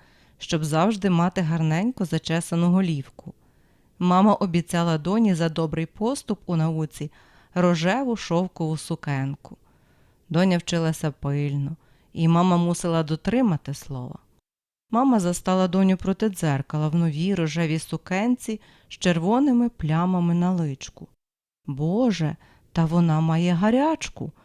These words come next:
перелякано вигукнула мама. «Маріє, стеліть постіль, дитина хвора!» Дитина заплющила очі й не обзивалася.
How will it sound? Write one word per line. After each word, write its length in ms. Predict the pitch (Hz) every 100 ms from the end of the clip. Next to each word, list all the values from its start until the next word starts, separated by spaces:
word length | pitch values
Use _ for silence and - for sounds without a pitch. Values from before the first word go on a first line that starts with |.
| _ _ _ -
перелякано 840 | 165 160 151 156 214 - 214 175
вигукнула 600 | 160 160 160 170 160 180
мама. 440 | 185 160 147 135 - _ _ -
«Маріє, 680 | 196 190 190 277 269 160 143
стеліть 460 | - 170 151 147 -
постіль, 560 | 196 240 247 - 139 139 - _
дитина 500 | 147 165 - 165 165
хвора!» 680 | 165 175 180 233 208 143 151 _ _ _ _ _ _ _ _ -
Дитина 460 | 185 220 285 311
заплющила 760 | 202 180 - 160 151 - 156 147
очі 360 | - 208 262 -
й 60 | 185
не 160 | 175
обзивалася. 920 | 185 180 196 165 147 143 147 - 156